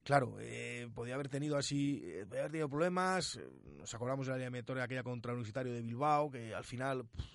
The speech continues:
eh, con dos partidos muy malos del, del final del Queso se, se fue a regional, había costado mucho recuperar la categoría,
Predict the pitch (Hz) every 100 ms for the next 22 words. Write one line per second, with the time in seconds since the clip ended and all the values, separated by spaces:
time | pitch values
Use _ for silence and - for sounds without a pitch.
0 | - - 55 55 50 - - _ - _
1 | - 110 - 120 127 127 127 120 151 139
2 | 123 127 120 117 107 110 120 123 135 123
3 | 131 123 - 120 113 - - - - -
4 | 131 127 120 127 160 165 135 135 120 135
5 | 135 135 135 127 123 135 131 120 120 127
6 | 156 175 185